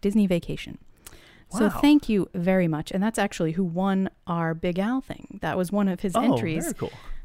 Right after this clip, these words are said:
Speaker 1: Um, so, uh, that was a great review. Thank you so much.
Speaker 2: Thank you very
Speaker 1: It's
Speaker 2: much.
Speaker 1: nice to have one that's not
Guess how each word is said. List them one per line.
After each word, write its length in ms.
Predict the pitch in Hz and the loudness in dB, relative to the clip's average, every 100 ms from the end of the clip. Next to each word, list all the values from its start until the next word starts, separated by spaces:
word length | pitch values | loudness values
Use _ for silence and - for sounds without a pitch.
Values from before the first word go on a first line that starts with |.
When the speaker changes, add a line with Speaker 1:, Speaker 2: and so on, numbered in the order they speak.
| - - 190 | -10 -8 -8
Speaker 1:
Um, 300 | 175 170 175 | -6 -8 -8
so, 200 | 247 220 | -6 -4
uh, 100 | 202 | -4
that 160 | 214 247 | 0 2
was 160 | 269 254 | 2 0
a 20 | |
great 440 | 196 247 269 - - _ - | 2 4 4 -2 -20 _ -2
review. 500 | 202 196 330 285 175 | 0 4 4 4 2
Thank 300 | 220 247 233 | 0 -2 -2
you 60 | |
so 200 | 208 214 | -2 0
much. 220 | 233 330 - | 0 0 0
Speaker 2:
Thank 240 | 127 131 | -2 0
you 60 | 147 | -2
very 200 | 170 196 | 0 -2
Speaker 1:
It's 60 | 285 | -2
Speaker 2:
much. 80 | 214 | -2
Speaker 1:
nice 180 | 240 - | -4 -4
to 100 | 202 | -4
have 160 | 196 | -4
one 140 | 190 180 | -4 -6
that's 220 | 180 - | -6 -6
not 200 | 170 | -6